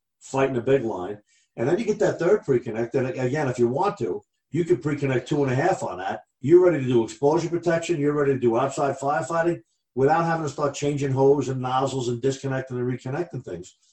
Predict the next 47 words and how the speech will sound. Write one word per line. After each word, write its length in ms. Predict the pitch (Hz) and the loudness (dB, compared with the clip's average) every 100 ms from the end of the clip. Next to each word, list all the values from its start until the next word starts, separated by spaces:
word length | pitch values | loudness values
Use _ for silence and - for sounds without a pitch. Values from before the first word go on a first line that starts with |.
| _ - | _ 2
or 220 | 190 180 | 8 8
without 260 | 165 151 | 8 4
even 160 | 151 143 | 4 2
going 240 | 139 139 | 4 4
to 80 | 135 | 0
your 140 | 131 120 | 0 2
rear 180 | 123 | 2
bed, 300 | 120 160 110 - | 0 -2 -4 -4
to 160 | 104 | -6
a 40 | 104 | -4
dead 200 | 127 117 | -4 -2
load 260 | 120 123 | 0 2
or 140 | 117 - | 0 -2
to 160 | 117 | -4
another 240 | 117 117 113 | -2 -4 -4
one 160 | 113 | -4
of 60 | 113 | -6
the 60 | |
long, 380 | 110 107 110 120 - _ _ - | -6 -6 -8 -10 -18 _ _ -8
long 260 | 113 107 | -6 -6
stretches. 500 | - 160 165 90 85 _ _ _ | -10 -8 -6 -8 -14 _ _ _
So 440 | - 131 120 - _ _ _ _ _ _ _ _ _ _ | -4 0 0 -2 _ _ _ _ _ _ _ _ _ _
just 220 | 196 214 | 0 0
the 140 | 196 170 | 2 4
idea 320 | 143 160 151 | 4 2 0
of 60 | 131 | 0
having 200 | 117 117 | -2 -4
three 340 | - 147 143 | -8 -2 -2
pre-connects, 640 | 139 135 123 113 98 117 | 2 0 0 -6 -10 -6
I 140 | 120 117 | -6 -2
think 180 | 127 | -2
it's 140 | 117 131 | -4 -6
just 160 | 123 | -4
such 180 | 131 117 | -4 -6
a 60 | 110 | -4
great 260 | 120 123 | 0 0
idea. 320 | 110 104 110 120 | 0 -2 -2 -2
Not, 220 | 151 170 | -4 -4
not 180 | 170 151 | -4 -2
that 80 | |
we 100 | 139 | -4
need 120 | 135 131 | -2 -2
to 80 | |
have 100 | 113 | -2
a 40 | 104 | -4
standard, 500 | - 143 151 107 90 | -6 -4 -4 -6 -6
obviously, 480 | 90 98 107 117 | -10 -10 -8 -8